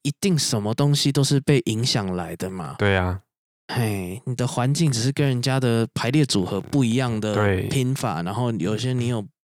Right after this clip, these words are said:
Speaker 1: 拼到，有一些
Speaker 2: 就广义跟狭义的，对不对？如果硬要，硬要分的话。
Speaker 1: 对，还是百分比吗？
Speaker 2: <laughs> 没有什么百分比的问题啊，这是什么百分比的问题？
Speaker 1: 哦。
Speaker 2: <laughs>
Speaker 1: 哎，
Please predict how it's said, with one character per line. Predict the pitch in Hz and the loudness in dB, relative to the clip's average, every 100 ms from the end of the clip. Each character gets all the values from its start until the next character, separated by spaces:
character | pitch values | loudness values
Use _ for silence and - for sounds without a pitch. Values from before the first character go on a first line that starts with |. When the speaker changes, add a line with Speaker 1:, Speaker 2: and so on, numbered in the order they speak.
| _ - | _ -6
Speaker 1:
拼 | 123 120 | -4 -2
到， | 135 123 | 0 0
有 | 110 | 0
一 | |
些 | 120 131 | 0 0
Speaker 2:
就 | 123 | 2
广 | 120 98 | 4 4
义 | 127 120 | 2 2
跟 | 123 | 0
狭 | 120 - 90 | 0 0 0
义 | 104 98 | 0 0
的， | 87 - - _ _ _ _ _ _ - - _ - | -2 -6 -12 _ _ _ _ _ _ -14 -14 _ -2
对 | 107 | 2
不 | |
对？ | 98 92 87 _ - | 4 2 -2 _ 0
如 | 107 | 2
果 | 101 | 4
硬 | 123 120 | 4 4
要， | 113 110 | 4 2
硬 | 120 117 | 2 2
要 | 107 | 2
分 | 101 101 | 2 2
的 | 95 | 0
话。 | 92 101 90 104 - _ _ _ _ _ _ | 0 -2 -2 -6 -12 _ _ _ _ _ _
Speaker 1:
对， | - 131 120 | 2 4 4
还 | 104 | 2
是 | 143 - | 0 -2
百 | 120 101 | -6 -4
分 | 135 151 170 | -2 -2 -2
比 | 120 - | -4 -4
吗？ | 101 110 120 135 - - - 120 110 | -10 -8 -6 -8 -10 -8 -2 -2 -2
Speaker 2:
<laughs> | - - - - 131 | -6 -8 -6 -4 0
没 | 135 | 2
有 | |
什 | 147 | 2
么 | 101 | 2
百 | 98 92 | 2 2
分 | 117 120 | 0 0
比 | 92 | 0
的 | 90 | 0
问 | 98 101 | 0 0
题 | - 82 | -2 -4
啊， | |
这 | 98 | -2
是 | 98 | -2
什 | 92 | -4
么 | - | -4
百 | 82 | -6
分 | - 95 | -4 -2
比 | 127 123 | 0 0
的 | 90 | 0
问 | 92 | 0
题？ | 113 113 | -2 -6
Speaker 1:
哦。 | 117 _ _ _ _ _ _ _ _ | -8 _ _ _ _ _ _ _ _
Speaker 2:
<laughs> | - - 160 - - | -6 -2 -2 -2 -4
Speaker 1:
哎， | 135 139 143 156 165 170 170 170 170 175 | -2 0 2 2 4 4 4 4 4 2